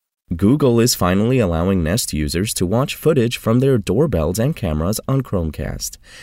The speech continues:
Starting this week, the company is rolling out an update to Chromecast with Google T V that allows the streaming stick to display footage from all Nest Cam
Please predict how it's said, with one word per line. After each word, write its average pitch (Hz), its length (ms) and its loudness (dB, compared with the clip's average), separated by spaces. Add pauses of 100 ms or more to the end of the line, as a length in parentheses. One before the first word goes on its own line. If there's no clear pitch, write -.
Starting 113 340 2
this 104 220 0
week, 120 220 0
the - 80 -4
company 95 320 -2
is 85 120 -2
rolling 98 360 0
out 98 160 -2
an 107 80 0
update 82 400 -2
to - 100 -2
Chromecast 73 640 -4
with 101 220 -4
Google 113 280 0
T 127 200 0
V 76 240 -2 (320)
that 131 100 2
allows 123 360 2
the 127 100 0
streaming 104 420 0
stick - 360 -2
to 92 140 0
display 104 460 -2
footage 82 380 -2
from 95 220 -2
all 123 200 0
Nest 90 320 -2
Cam 85 320 -4